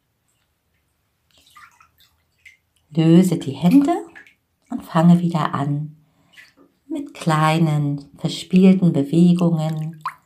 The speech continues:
auf dem Körper. Wenn du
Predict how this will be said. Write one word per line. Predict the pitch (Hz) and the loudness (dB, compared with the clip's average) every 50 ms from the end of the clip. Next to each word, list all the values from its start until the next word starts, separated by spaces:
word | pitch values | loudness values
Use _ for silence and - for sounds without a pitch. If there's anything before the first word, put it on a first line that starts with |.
| _ _ _ _ | _ _ _ _
auf | - 196 - - - | -4 -4 -4 -6 -8
dem | - - 196 196 190 | -6 -2 -2 -2 -2
Körper. | 190 - 170 160 160 156 156 - 160 151 151 151 151 156 _ _ _ _ _ _ _ _ _ _ _ _ _ _ _ _ _ _ _ _ _ _ _ _ _ _ _ _ _ _ _ _ _ _ _ _ _ _ _ _ _ _ _ _ _ _ - | -2 -4 -4 -4 -4 -4 -6 -8 -8 -8 -8 -8 -12 -14 _ _ _ _ _ _ _ _ _ _ _ _ _ _ _ _ _ _ _ _ _ _ _ _ _ _ _ _ _ _ _ _ _ _ _ _ _ _ _ _ _ _ _ _ _ _ -4
Wenn | - 147 147 143 143 143 139 135 | -2 0 2 2 0 0 -2 -2
du | 135 139 135 127 131 127 127 123 127 | -4 -6 -8 -6 -6 -8 -10 -12 -14